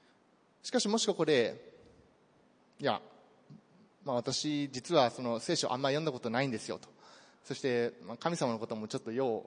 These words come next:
うわかりません。この終わりの時にこの神様が裁かれるとか、ちょっとなんか怖いんですけど。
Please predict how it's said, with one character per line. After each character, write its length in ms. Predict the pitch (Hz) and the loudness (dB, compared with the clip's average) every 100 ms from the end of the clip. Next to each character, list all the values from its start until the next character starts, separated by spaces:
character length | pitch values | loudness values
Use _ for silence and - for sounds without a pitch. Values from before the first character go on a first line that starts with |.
| - | -6
う 40 | |
わ 60 | 131 | -4
か 80 | 147 | -2
り 80 | 143 | 0
ま 120 | 139 | 0
せ 140 | 135 | -2
ん。 80 | 123 - - - _ - _ | -6 -10 -20 -20 _ -20 _
こ 80 | 131 | -8
の 120 | 117 | -4
終 100 | 135 | 4
わ 100 | 185 | 4
り 100 | 214 | 6
の 120 | 214 214 | 2 -2
時 240 | 226 202 | -4 -4
に 140 | 123 | -4
こ 80 | 117 | -4
の 260 | 110 104 90 - | -4 -4 -8 -14
神 220 | - 180 156 | -2 -2 0
様 240 | 117 110 | -6 -6
が 200 | 101 95 - - _ - | -6 -8 -10 -20 _ -10
裁 180 | - 139 147 | -2 0 2
か 100 | 160 | 0
れ 60 | |
る 60 | 147 | -4
と 60 | |
か、 100 | 113 | -6
ち 100 | 110 | -2
ょ 40 | 202 | 0
っ 40 | |
と 120 | 202 | 0
な 100 | 113 | -4
ん 20 | 107 | -4
か 180 | - - - | -6 -8 0
怖 200 | 180 185 | 4 4
い 60 | |
ん 80 | 110 | 2
で 60 | 98 | -8
す 100 | - | -12
け 80 | |
ど。 100 | - | -14